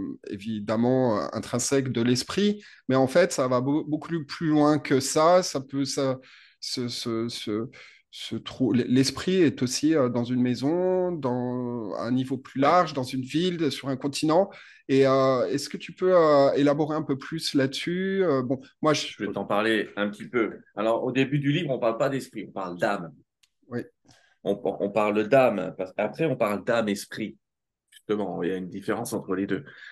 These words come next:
Speaker 1: Mm.
Speaker 2: Je vais reprendre un bon vieux schéma qui s'appelle la charte de Saint-Germain, si tu veux. Euh, vous êtes ici, tu vois. Ça, c'est tel personnage en bas, et celui que tu vas appeler Dieu, on va dire que c'est le personnage en haut. Et en fait, l'âme, c'est un trait de lumière qui, qui est, donc, qu'on peut pas localiser.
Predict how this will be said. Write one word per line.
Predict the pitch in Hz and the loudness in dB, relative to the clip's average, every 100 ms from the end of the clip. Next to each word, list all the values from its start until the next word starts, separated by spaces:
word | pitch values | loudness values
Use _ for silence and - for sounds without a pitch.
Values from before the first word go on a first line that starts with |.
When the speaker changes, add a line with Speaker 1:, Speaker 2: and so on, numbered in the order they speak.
| - | -16
Speaker 1:
Mm. | 104 | -8
Speaker 2:
Je | 110 | 0
vais | 143 | 0
reprendre | 160 170 | 2 2
un | 131 | 4
bon | 135 147 | 6 8
vieux | 151 | 6
schéma | 143 139 135 143 | 6 4 4 2
qui | 143 | 0
s'appelle | 85 82 98 | -2 -2 -2
la | |
charte | 101 113 - | -2 -6 -8
de | 98 | -10
Saint-Germain, | - 95 95 95 104 101 | -6 -8 -6 -6 -6 -10
si | - | -14
tu | - 87 | -14 -12
veux. | 85 _ _ - - - - | -12 _ _ -20 -20 -16 -2
Euh, | 95 95 95 92 92 | 0 4 4 2 0
vous | 107 139 | -2 2
êtes | 147 143 | 2 2
ici, | 131 - 117 95 | -4 -8 -10 -10
tu | - | -12
vois. | - - | -12 -12
Ça, | 98 | -8
c'est | 95 95 | -6 -4
tel | 101 | -4
personnage | - 101 110 104 110 | -4 -4 -2 -2 -4
en | 101 98 | -4 0
bas, | 117 135 147 - - | 0 0 -2 -12 -14
et | - 92 | -6 -2
celui | 123 113 131 | 0 2 0
que | |
tu | - | -2
vas | 107 | 0
appeler | 104 104 110 107 | 0 0 -2 0
Dieu, | 113 143 | 4 4
on | 120 | 4
va | 101 | 0
dire | 110 | -4
que | - | -4
c'est | 107 | -6
le | |
personnage | 104 - 107 101 101 | -6 -6 -6 -4 -6
en | 95 | -8
haut. | 95 95 - - - | -8 -12 -20 -20 -4
Et | 98 | -2
en | 110 | 0
fait, | 190 185 | 0 2
l'âme, | 131 120 165 135 87 - _ _ _ _ _ - | 4 4 2 -2 -6 -12 _ _ _ _ _ -8
c'est | 113 | -2
un | 107 104 | 0 0
trait | - 160 | 0 0
de | 139 | 0
lumière | 117 117 117 139 165 165 | -2 -2 0 0 -2 -6
qui, | - 110 104 101 | -14 -12 -10 -10
qui | - 113 104 | -8 -2 2
est, | 98 95 95 90 | 4 4 2 -2
donc, | 95 117 | -4 -6
qu'on | - 104 | -6 -8
peut | 107 | -2
pas | 151 | 0
localiser. | 147 131 110 104 123 92 | 2 0 -4 -4 -4 -6